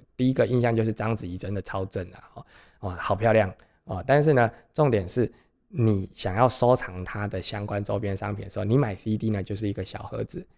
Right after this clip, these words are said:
可是呢，你买黑胶的话呢，这么大，哦，光是这个面积呢就是四倍大，你可以看到四倍大的章子怡跟梁朝伟，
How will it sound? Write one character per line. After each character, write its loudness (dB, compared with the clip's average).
可 0
是 4
呢， 4
你 2
买 0
黑 4
胶 2
的 0
话 -2
呢， -4
这 -4
么 0
大， -4
哦， -2
光 4
是 4
这 4
个 4
面 6
积 2
呢 2
就 -2
是 0
四 -2
倍 -2
大， -4
你 -4
可 2
以 2
看 -4
到 0
四 -4
倍 2
大 -2
的 -2
章 -4
子 -6
怡 -8
跟 -2
梁 0
朝 -2
伟， 0